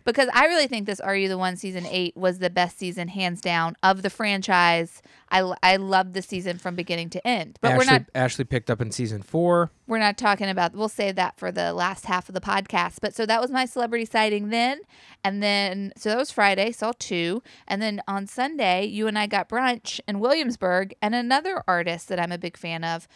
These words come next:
Speaker 1: I buy, like, their stuff and I bought their books and, um, I follow him on Instagram and Twitter is Adam J K. He was sitting five seats down from us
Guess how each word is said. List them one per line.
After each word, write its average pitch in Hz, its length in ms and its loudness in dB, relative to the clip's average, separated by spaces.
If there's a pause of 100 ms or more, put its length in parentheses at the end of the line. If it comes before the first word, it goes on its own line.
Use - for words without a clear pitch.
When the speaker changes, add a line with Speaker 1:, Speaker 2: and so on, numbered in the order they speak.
(160)
Speaker 1:
I 175 100 -2
buy, 175 240 0
like, 175 180 -4
their 180 140 -6
stuff 170 480 -2
and 175 120 -8
I 165 80 -4
bought 170 300 -6
their 170 140 -10
books 240 520 2
and, 170 220 -6 (360)
um, 165 280 2
I 175 100 -6
follow 185 540 0
him 180 180 -2
on 175 160 -2
Instagram 240 540 0
and 196 80 -6
Twitter 269 420 0
is 233 280 -2
Adam 196 320 0
J 185 240 -2
K. 190 420 2 (240)
He - 120 -8
was 160 100 -4
sitting 175 260 -12
five 208 460 2
seats 233 340 -8
down 202 300 -2
from 208 160 -4
us 190 240 0